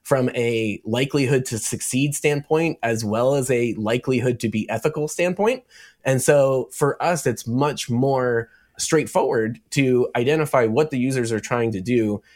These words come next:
and then just simply organize our internal efforts around being better at helping them get there. So from an onboarding perspective, that is a major lever in being able to, A, tell what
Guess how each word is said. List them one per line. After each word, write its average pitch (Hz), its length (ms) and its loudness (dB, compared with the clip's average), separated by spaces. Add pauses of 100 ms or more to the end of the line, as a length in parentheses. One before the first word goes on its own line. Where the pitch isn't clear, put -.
(140)
and 127 160 2
then 127 200 2
just 120 240 0
simply 120 640 0 (320)
organize 127 640 0 (100)
our 131 340 2
internal 123 440 -2
efforts 101 460 -4 (260)
around 113 500 0
being 120 320 0
better 110 300 0
at 90 100 -4
helping 110 320 -4
them 95 180 -8
get 90 200 -8
there. - 260 -16 (380)
So 131 340 4
from 147 180 4
an 123 120 2
onboarding 151 600 0
perspective, 98 760 -4
that 160 200 2
is 117 140 0
a 104 80 0
major 123 680 0
lever 110 560 0
in 113 180 0
being 123 220 0
able 113 240 0
to, 110 260 -2 (340)
A, 131 460 2 (300)
tell 165 540 2
what 113 440 -2